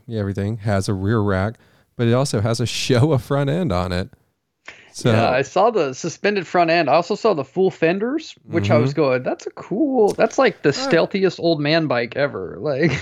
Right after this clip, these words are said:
Speaker 2: <laughs>
Speaker 1: I'm not gonna lie. Now that we're sitting here talking about this, if I still cycled, which I do not,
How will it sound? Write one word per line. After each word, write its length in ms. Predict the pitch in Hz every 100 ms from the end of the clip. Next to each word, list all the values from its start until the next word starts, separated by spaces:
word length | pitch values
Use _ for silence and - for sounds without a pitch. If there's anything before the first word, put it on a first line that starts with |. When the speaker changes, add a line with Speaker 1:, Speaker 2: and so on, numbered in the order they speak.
| -
Speaker 2:
<laughs> 100 | 226
Speaker 1:
I'm 100 | 285
not 140 | 349
gonna 180 | 311 220
lie. 280 | 214 156 104
Now 220 | 135 170
that 120 | 175
we're 80 | 147
sitting 240 | - 160
here 140 | 139 127
talking 340 | 131 127 120
about 180 | 104 104
this, 220 | 104 98 -
if 200 | 127 -
I 120 | 113
still 260 | - 123
cycled, 480 | 107 - 123 - 95
which 160 | 95 -
I 80 | 95
do 180 | 98
not, 460 | 92 101 117 95 101